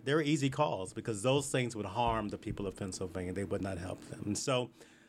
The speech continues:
I can sleep at night precisely because I know that we're always operating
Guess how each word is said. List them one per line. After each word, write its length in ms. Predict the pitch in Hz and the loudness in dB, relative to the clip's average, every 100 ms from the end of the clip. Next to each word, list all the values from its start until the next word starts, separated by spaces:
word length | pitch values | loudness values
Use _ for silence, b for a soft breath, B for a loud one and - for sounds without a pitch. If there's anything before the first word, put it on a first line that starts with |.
| B | B
I 140 | 131 | -2
can 140 | 147 156 | 0 -2
sleep 320 | - 170 180 | -2 -2 0
at 120 | 117 | -2
night 320 | 110 107 107 | -2 -2 -4
precisely 540 | - 117 - 127 127 131 | -6 -8 -2 -2 -2 -4
because 320 | 120 123 107 | -2 -2 -2
I 80 | 113 | -2
know 200 | 110 110 | -2 -2
that 140 | 98 | -2
we're 80 | 104 | -4
always 600 | 101 110 113 107 107 107 - | -2 0 0 0 -4 -6 -4
operating 640 | 101 107 98 95 95 92 | -2 -2 -2 -2 -4 -6